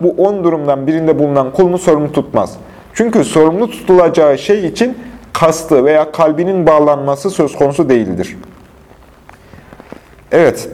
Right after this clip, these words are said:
Araf suresindeki ayette Musa aleyhisselam Tevrat levhalarını kasıtsız olarak attığı için affedilmiştir. O bunu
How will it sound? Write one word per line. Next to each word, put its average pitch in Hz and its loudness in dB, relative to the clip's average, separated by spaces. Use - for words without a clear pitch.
Araf 175 4
suresindeki 196 2
ayette 165 2
Musa 170 2
aleyhisselam 180 0
Tevrat 170 2
levhalarını 170 0
kasıtsız 190 -2
olarak 196 2
attığı 185 2
için 175 0
affedilmiştir. 110 -4
O 196 2
bunu 196 0